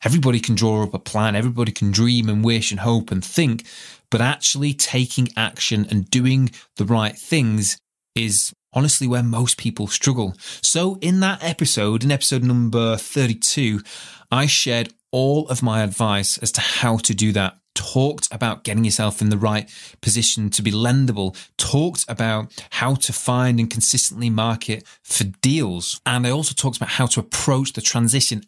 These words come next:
out of a job and into a property business. So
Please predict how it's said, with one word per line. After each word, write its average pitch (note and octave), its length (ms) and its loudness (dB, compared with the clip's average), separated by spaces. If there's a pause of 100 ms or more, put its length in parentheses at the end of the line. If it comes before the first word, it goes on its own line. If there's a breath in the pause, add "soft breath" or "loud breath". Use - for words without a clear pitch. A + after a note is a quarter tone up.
(120)
out B2+ 480 0
of G2 100 -6
a A2 60 -2
job A2 420 0 (220 loud breath)
and G#2+ 320 -4
into G#2+ 640 0
a - 60 -20
property - 640 -4 (260)
business. F#2+ 400 -2
So - 480 0